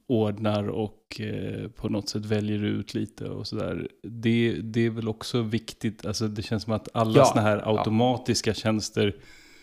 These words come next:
Speaker 1: svämmas ju ofta över.
Speaker 2: Ja, precis. Kamratpostan kan inte existera utan manuellt arbete i något steg
Speaker 1: Mm.
Speaker 2: tidigare. Alltså, för, för jag har funderat, det var länge diskuterat, ja, men kan man ta något sätt som där, liksom, ett öppet ställe där folk kan bara lägga upp evenemang?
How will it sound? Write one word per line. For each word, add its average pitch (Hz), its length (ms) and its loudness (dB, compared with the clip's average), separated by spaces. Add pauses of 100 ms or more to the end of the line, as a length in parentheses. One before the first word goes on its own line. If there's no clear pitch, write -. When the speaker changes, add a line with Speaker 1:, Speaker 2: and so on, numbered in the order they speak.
(480)
Speaker 1:
svämmas 104 560 2
ju 113 40 4
ofta - 280 -2
över. 113 640 0 (360)
Speaker 2:
Ja, 160 100 8
precis. 135 380 0
Kamratpostan 165 640 6
kan 127 300 0
inte 131 340 4
existera 113 680 2
utan 113 640 2 (460)
manuellt 135 500 4
arbete 117 560 2
i 113 60 4
något 110 340 2
steg 107 440 -2
Speaker 1:
Mm. 120 120 4
Speaker 2:
tidigare. - 380 0 (100)
Alltså, 110 440 0 (600)
för, 139 120 0
för 139 160 2
jag 143 140 8
har 151 260 6
funderat, 117 420 2
det 123 60 4
var 135 300 6
länge 113 320 2
diskuterat, 107 460 -2
ja, 131 80 0
men 139 160 4
kan 151 120 0
man 151 120 2
ta 165 180 2
något 143 200 0
sätt - 220 -4
som 113 200 0
där, 113 120 0
liksom, 120 260 -2
ett - 120 -6
öppet 127 340 -4
ställe 107 180 -2
där 95 80 -6
folk 110 120 -4
kan 110 100 -2
bara 127 120 2
lägga 120 160 0
upp 117 140 -2
evenemang? 117 420 0